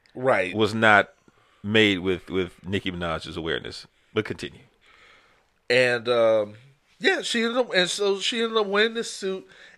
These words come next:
Speaker 1: And there's the argument out there. I saw a lot of people arguing, like, "Oh, well, that's not fair. They should blame Funk Flex for leaking it, and he should, he should, he should have some,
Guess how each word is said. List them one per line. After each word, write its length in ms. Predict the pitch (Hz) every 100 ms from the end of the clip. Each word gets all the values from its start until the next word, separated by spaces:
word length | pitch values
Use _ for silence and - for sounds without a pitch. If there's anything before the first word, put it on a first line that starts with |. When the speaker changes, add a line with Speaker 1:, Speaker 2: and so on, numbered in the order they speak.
| -
Speaker 1:
And 260 | 269 247 -
there's 320 | 196 294 339
the 100 | 233 -
argument 440 | 165 165 175 165
out 220 | 170 165
there. 140 | 214 330
I 20 |
saw 240 | - 131
a 20 |
lot 160 | 107 107
of 80 | 107
people 180 | 110 -
arguing, 540 | 107 104 107 101 98
like, 240 | 95 95 - - -
"Oh, 200 | 196 190
well, 120 | 151
that's 240 | 156 160
not 220 | 151 139 160
fair. 260 | 160 151
They 120 | 143
should 200 | 127 117
blame 240 | 110 131 120
Funk 300 | - 110 -
Flex 600 | 151 151 143 143 - - - - - _
for 180 | 107
leaking 460 | 107 160 196 196 170
it, 420 | 165 165 165 165
and 180 | 101 101
he 180 | 127 156
should, 240 | - 135
he 160 | 135 156
should, 260 | - 135 -
he 180 | 135 151
should 180 | 143 143
have 240 | 147 135
some, 360 | - 120 113